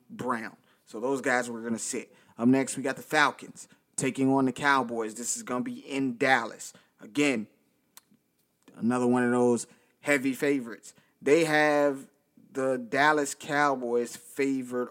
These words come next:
over the Atlanta Falcons more than they, by more points than they have Tampa Bay favored over Washington. It's crazy, right? But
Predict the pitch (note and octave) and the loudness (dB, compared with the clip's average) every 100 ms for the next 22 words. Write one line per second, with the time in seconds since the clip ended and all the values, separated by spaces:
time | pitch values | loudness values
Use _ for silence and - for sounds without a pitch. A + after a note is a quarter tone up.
0 | A#2 C3 B2+ A#2+ B2 A#2+ B2 B2 A#2+ B2 | -6 -4 -4 -4 -4 -2 -4 -4 -2 -4
1 | A#2+ - A#2 A#2+ - A2+ G#2+ - _ _ | -6 -4 -4 -4 -6 -8 -8 -12 _ _
2 | _ _ _ _ _ A2 B2 C#3+ D3+ B2+ | _ _ _ _ _ -4 0 2 2 2
3 | G#2+ G#2+ _ _ _ B2+ B2 B2 B2 - | -2 -14 _ _ _ -2 0 2 -2 -6
4 | C3+ B2+ B2 C3+ F3+ F3+ G3+ F3+ C3 - | -10 -2 2 2 2 2 2 2 0 -6
5 | - - _ _ - _ G#2 B2+ B2+ A#2+ | -18 -20 _ _ -20 _ -4 -2 0 0
6 | A#2+ A#2+ A#2 A2+ A2 _ _ - C3 A#2+ | 0 0 2 0 -4 _ _ -6 0 0
7 | A2 A2 A2 G#2+ A2 - G#2+ G2+ G2+ G#2+ | -2 -4 -2 0 -2 -2 -2 -2 -8 -12
8 | - - E2+ E2+ - - - - _ _ | -16 -18 -16 -16 -18 -20 -20 -20 _ _
9 | _ _ _ _ _ - - B2+ A2 G#2+ | _ _ _ _ _ -20 -10 -8 -8 -10
10 | - - - A2 A2 - _ _ _ _ | -18 -20 -18 -16 -16 -18 _ _ _ _
11 | _ _ _ _ _ _ _ _ A#2+ C#3+ | _ _ _ _ _ _ _ _ -4 0
12 | C#3+ A#2 | 0 -2